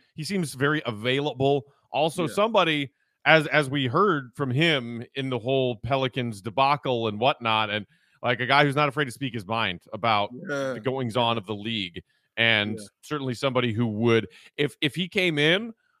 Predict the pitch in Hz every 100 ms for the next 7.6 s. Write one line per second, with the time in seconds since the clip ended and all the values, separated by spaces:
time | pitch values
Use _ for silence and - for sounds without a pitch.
0 | - 143 131 139 127 165 247 135 139 160
1 | 170 160 143 110 151 214 98 - 131 151
2 | 123 107 110 127 117 123 101 110 113 113
3 | 117 120 120 117 92 104 107 107 120 104
4 | 113 170 131 110 - 143 135 139 104 117
5 | 123 147 _ _ _ _ _ _ _ _
6 | - 165 143 151 135 - 139 139 131 120
7 | 120 123 135 151 180